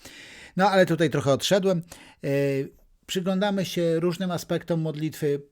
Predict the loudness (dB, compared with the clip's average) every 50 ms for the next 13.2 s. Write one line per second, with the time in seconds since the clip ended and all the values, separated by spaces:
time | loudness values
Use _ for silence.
0 | _ -12 -8 -6 -4 -2 -2 0 0 -2 -2 -2 -4 -4 -4 -4 -4 -4 -4 -4
1 | -6 -8 -8 -6 -6 -4 -2 -2 -2 -4 -2 -2 -2 -2 0 -2 -2 -2 -4 -4
2 | -6 -6 -4 -4 -2 -4 -4 -6 -8 -8 -6 -6 -6 -6 -6 -10 -20 -14 -8 -6
3 | -4 -4 -2 -2 0 -2 -2 -2 -6 -8 -6 -2 -2 -2 0 -2 -2 -2 -2 -2
4 | -4 -2 0 0 0 0 -2 -4 -12 -20 _ _ _ _ _ _ _ _ -4 0
5 | 2 2 2 2 0 -2 -4 -4 -4 -4 -6 -6 -6 -6 -4 -4 -4 -4 -8 -10
6 | -10 -6 -2 0 0 0 0 -2 -4 -6 -8 -8 -4 -4 -4 -4 -4 -6 -12 _
7 | -8 -4 -2 -2 -2 0 -2 -4 -6 -6 -6 -8 -8 -6 -4 -4 -2 -2 -2 -2
8 | -4 -6 -6 -8 -8 -8 -6 -4 -4 -4 -4 -6 -4 -4 -4 -2 -2 -2 -2 -2
9 | -2 0 0 -2 -2 -2 -4 -6 -6 -10 _ _ -20 -20 -20 -20 _ _ -8 -4
10 | -2 -2 -2 -2 -2 -4 -4 -4 -4 -2 -2 -2 -2 -4 -4 -4 -2 -2 -2 -2
11 | -2 -2 -2 -2 -2 -2 -2 -2 -2 -4 -4 -6 _ _ _ _ _ _ _ _
12 | -6 -6 -4 -4 -4 -4 -4 -4 -6 -6 -6 -6 -8 -6 -2 -2 0 0 0 -2
13 | -4 -4 -4